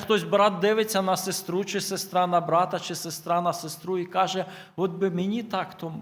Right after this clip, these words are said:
було б легше". Ми не знаємо, чи було б легше, але Бог оприділив, ви знаєте, у кожного свою дорогу. І каже: "Блаженна людина, яка витримає спокусу, бо, будучи випробовуваною,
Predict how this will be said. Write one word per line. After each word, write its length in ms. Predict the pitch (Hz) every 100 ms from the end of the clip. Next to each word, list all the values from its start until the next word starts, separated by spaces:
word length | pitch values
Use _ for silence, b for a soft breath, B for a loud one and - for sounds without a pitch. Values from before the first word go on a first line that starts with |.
| - - - -
було 300 | 131 156 170
б 100 | 139
легше". 460 | 139 - - - - _ _ _ _ _
Ми 160 | 147 170
не 120 | 165
знаємо, 520 | 151 170 151 123 127
чи 140 | 127 127
було 240 | 127 131
б 60 | 123
легше, 340 | 151 165 -
але 220 | 131 127
Бог 200 | 127 156 165
оприділив, 680 | 180 - 175 156 185 208 170
ви 140 | 135
знаєте, 380 | 131 160 175 175
у 120 | 151
кожного 500 | - 165 143 156 160
свою 400 | 156 147 147 170
дорогу. 640 | 160 170 175 156 113 - B B B -
І 120 | 156
каже: 340 | 175 208 180
"Блаженна 800 | 180 175 175 170 190 277 247 202
людина, 520 | 165 156 151 254 302 254
яка 280 | 226 226
витримає 800 | 220 208 247 - 139 127 120 117
спокусу, 760 | 120 - - 143 165 156 - 107 - _ _ B B -
бо, 200 | 143 214
будучи 640 | 175 311 320 240 - 196
випробовуваною, 1300 | 175 185 190 160 147 143 127 127 135 170 220 262 311